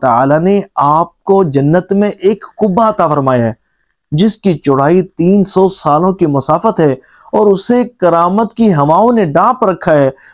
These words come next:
और अर्ज किया, "या रसूल अल्लाह सल्लल्लाहु अलैहि वाली वसल्लम, उसमें वही दाखिल होगा जो आप पर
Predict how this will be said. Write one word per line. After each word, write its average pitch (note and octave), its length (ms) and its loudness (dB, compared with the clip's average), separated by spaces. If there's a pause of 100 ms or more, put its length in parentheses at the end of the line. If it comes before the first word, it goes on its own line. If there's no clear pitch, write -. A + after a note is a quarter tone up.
और F#3 120 2
अर्ज F3 300 0
किया, A#3+ 120 2
"या D#3 280 2
रसूल F3 360 0
अल्लाह F3 360 2
सल्लल्लाहु F3 760 0
अलैहि D#3+ 320 0
वाली D#3+ 280 2
वसल्लम, A#3 460 0 (340)
उसमें G#3 420 0
वही F#3 460 2
दाखिल C#3 460 0
होगा D3 380 2
जो D3+ 200 0
आप C3+ 460 -2
पर G3 160 0